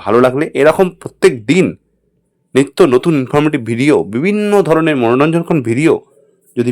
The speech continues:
পেতে চান, তাহলে প্লিজ চ্যানেলটির বৃহত্তর পরিবারের অংশ হন, চ্যানেলটিকে সাবস্ক্রাইব করে দিন। নমস্কার, খুব ভালো থাকবেন। কালকে আবার নিয়মিত সময়ে আমরা একটি নতুন প্রতিবেদন নিয়ে হাজির হব আমার এই চ্যানেল, যেটা এতক্ষণ আপনারা শুনছিলেন,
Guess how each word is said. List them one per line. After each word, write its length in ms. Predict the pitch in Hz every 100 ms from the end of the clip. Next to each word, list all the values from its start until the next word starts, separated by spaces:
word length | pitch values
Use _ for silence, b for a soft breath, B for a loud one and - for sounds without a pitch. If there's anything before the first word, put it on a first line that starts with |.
| 123
পেতে 200 | 104 120 147
চান, 120 | 175 220 b b -
তাহলে 200 | 110 107 -
প্লিজ 240 | 135 123 - - _ _ _ _ _ _ _ -
চ্যানেলটির 340 | 113 107 107
বৃহত্তর 300 | 107 123 127 123
পরিবারের 340 | 110 107 113 107 92
অংশ 140 | 98 139
হন, 120 | 170 202 _ _ _
চ্যানেলটিকে 340 | 98 90 87 -
সাবস্ক্রাইব 420 | 92 - - 92 -
করে 140 | 85 82
দিন। 100 | 73 - _ _ _ 104
নমস্কার, 340 | 110 117 147 -
খুব 80 | 156 147
ভালো 100 | 170
থাকবেন। 200 | 180 208 208
কালকে 200 | 123 - -
আবার 160 | 180 202
নিয়মিত 240 | 170 143 123 120
সময়ে 200 | 107 104 - b b 107
আমরা 140 | 104
একটি 120 | 92 98
নতুন 160 | 110 113
প্রতিবেদন 340 | 101 92 90 95
নিয়ে 100 | 120 165 b b _
হাজির 260 | - 98 98
হব 100 | 95 107 - b b -
আমার 220 | 139 190 139
এই 60 | 117 -
চ্যানেল, 240 | 120 90 92
যেটা 160 | 98 98 - -
এতক্ষণ 240 | - - 92
আপনারা 180 | - 82 110
শুনছিলেন, 320 | 110 131